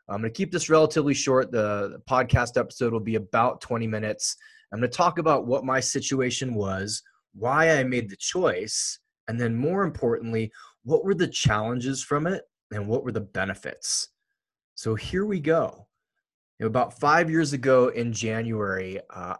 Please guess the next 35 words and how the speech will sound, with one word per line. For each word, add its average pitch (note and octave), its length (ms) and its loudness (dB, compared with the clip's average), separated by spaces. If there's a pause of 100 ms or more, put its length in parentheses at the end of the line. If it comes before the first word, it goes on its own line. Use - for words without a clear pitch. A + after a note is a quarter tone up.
I G#2+ 120 -4
was G#2+ 180 -4
sitting E3 480 -4
in C3 300 -6
the A#2+ 80 -4
parking C3 580 -8
lot B2 240 -6
of G2+ 140 -10
a G2+ 60 -10
church - 760 -8 (100)
in F#2 140 -14
Santa G#2+ 320 -2
Barbara, A#2 280 0
California, G2+ 640 -6 (800)
and G2 440 -6
I G2 140 -4
was G2 180 -6
shaking A#2 460 0
my C3+ 140 4
head A#2 220 2
back A2 280 2
and G#2 120 -6
forth G2+ 280 -4
going F#2 140 -8
like, F2+ 180 -10
"I - 160 -12
can't F#2 280 -10
believe F2+ 300 -10
I'm F2+ 160 -14
here. E2 340 -10
I G2 160 -12
cannot F#2+ 420 -6
believe F#2 260 -10
I'm F2 180 -14
here." E2 300 -12